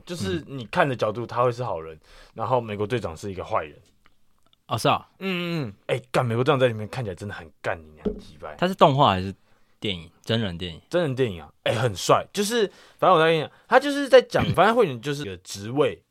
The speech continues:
Speaker 2: 嗯。
Speaker 1: 就很像是可能探员，只是他的探员就是可能分很多，然后他就有个职位叫灰影人，然后就有点是C I A特务那种。
Speaker 2: 嗯。
Speaker 1: 然后就是从监狱里面挑人来当的。
Speaker 2: 嗯。
Speaker 1: 他们会看你的，就是可能你为什么会进来坐牢，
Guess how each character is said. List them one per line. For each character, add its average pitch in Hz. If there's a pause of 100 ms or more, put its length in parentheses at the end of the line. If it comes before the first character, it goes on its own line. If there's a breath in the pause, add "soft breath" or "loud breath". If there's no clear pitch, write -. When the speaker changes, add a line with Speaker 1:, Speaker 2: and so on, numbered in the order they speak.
(160)
Speaker 2:
嗯。 95 (240 soft breath)
Speaker 1:
就 160
很 135
像 131
是 131
可 117
能 80 (460)
探 123
员， 78
只 113
是 127
他 165
的 170
探 165
员 107
就 113
是 123
可 107
能 92
分 131
很 117
多， 110
然 101
后 120
他 156
就 156
有 117
个 98
职 -
位 107
叫 110
灰 139
影 107
人， 82 (360 soft breath)
然 156
后 180
就 170
有 156
点 117
是 123
C 107
I 98
A 101
特 98
务 92
那 92
种。 - (140)
Speaker 2:
嗯。 92
Speaker 1:
然 143
后 185
就 180
是 165
从 117
监 151
狱 147
里 113
面 107 (100)
挑 117
人 90
来 82
当 85
的。 80 (640 soft breath)
Speaker 2:
嗯。 -
Speaker 1:
他 175
们 160
会 127
看 135
你 104
的， 87
就 85
是 85
可 82
能 80
你 78 (280)
为 131
什 113
么 95
会 117
进 123
来 110
坐 110
牢， 76